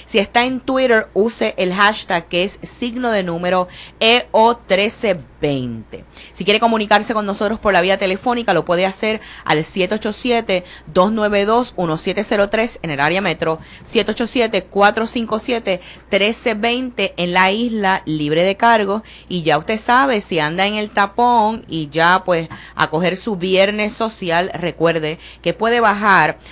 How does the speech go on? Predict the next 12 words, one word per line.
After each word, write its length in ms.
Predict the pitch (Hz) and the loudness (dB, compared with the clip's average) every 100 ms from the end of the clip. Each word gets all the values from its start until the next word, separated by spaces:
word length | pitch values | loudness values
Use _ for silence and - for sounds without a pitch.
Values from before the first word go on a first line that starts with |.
| - | -2
la 120 | 170 | 0
aplicación 600 | 165 165 165 160 208 208 | 2 0 -2 -2 -4 -2
de 140 | 202 190 | 0 2
Radio 400 | 175 160 160 180 | 2 2 2 0
Isla 320 | 233 247 233 | 0 0 0
Móvil, 440 | 196 180 190 202 | 0 0 0 -4
ya 140 | 175 165 | -4 -4
sea 220 | - 160 | -4 -2
para 160 | 160 | -2
su 100 | 160 | -4
teléfono 460 | 160 151 160 208 180 | -6 -6 -6 -6 -6
Android, 480 | 156 190 233 233 | -6 -2 -2 0